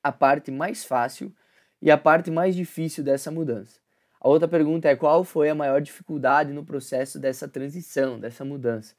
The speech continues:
Ah, essas duas perguntas foram feitas pelo Guilherme Boscato e o Bernardes Baraini. Um abraço para os dois. Talvez eu não fale o nome de todo mundo aí por, sei lá, por intimidade, enfim.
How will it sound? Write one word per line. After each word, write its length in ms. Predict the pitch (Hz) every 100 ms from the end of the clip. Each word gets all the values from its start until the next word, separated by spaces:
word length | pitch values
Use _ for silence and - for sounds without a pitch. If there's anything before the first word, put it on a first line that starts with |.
| _ _ _ _ _ _ 135
Ah, 400 | 151 156 151 143 _ _
essas 260 | 160 170 175
duas 160 | 196
perguntas 320 | 190 190 185 180
foram 180 | 165
feitas 360 | 139 151 147 -
pelo 200 | 135 123
Guilherme 380 | 117 117 135 151
Boscato 640 | 135 120 - 127 135 - _ 156
e 60 |
o 40 | 120
Bernardes 420 | 117 120 127 123
Baraini. 480 | 120 110 113 127 131
Um 140 | 120
abraço 460 | 117 113 135 135 -
para 160 | 127
os 100 | 117
dois. 420 | 110 117 131 - _ _ _ _
Talvez 280 | 151 165 180
eu 60 |
não 100 | 185
fale 300 | 156 156 156
o 20 |
nome 200 | 151 147
de 80 | 139
todo 260 | 123 139 135
mundo 260 | 131 143
aí 240 | 135 127 147
por, 380 | - 160 147 127
sei 240 | - 160
lá, 240 | 127 123 _ -
por 160 | -
intimidade, 800 | 131 123 131 120 113 127 139 127
enfim. 380 | 120 117 131 139